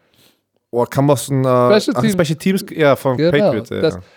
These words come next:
Speaker 2: das kommt mir auch so vor, als wäre das schon
Speaker 1: Aber,
Speaker 2: fünf
Speaker 1: aber
Speaker 2: Jahre
Speaker 1: Jason
Speaker 2: her.
Speaker 1: G-, ja, das ist, <laughs> aber Jason Garrett direkt in der, <laughs> direkt in der Division geblieben. Zack, war das geil. Hab ich gar nicht mitbekommen oder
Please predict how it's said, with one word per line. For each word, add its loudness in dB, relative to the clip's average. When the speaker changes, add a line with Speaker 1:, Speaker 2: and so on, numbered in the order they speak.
Speaker 2:
das -10
kommt -6
mir -2
auch -2
so 0
vor, 2
als -2
wäre 2
das 0
schon 2
Speaker 1:
Aber, -6
Speaker 2:
fünf 0
Speaker 1:
aber 0
Speaker 2:
Jahre 2
Speaker 1:
Jason -4
Speaker 2:
her. -14
Speaker 1:
G-, -14
ja, 4
das -2
ist, -12
<laughs> -18
aber -4
Jason -2
Garrett 2
direkt 0
in 0
der, 2
<laughs> 0
direkt -2
in -2
der 2
Division 2
geblieben. 2
Zack, -4
war 4
das 0
geil. 2
Hab 2
ich -4
gar 2
nicht 2
mitbekommen 0
oder 0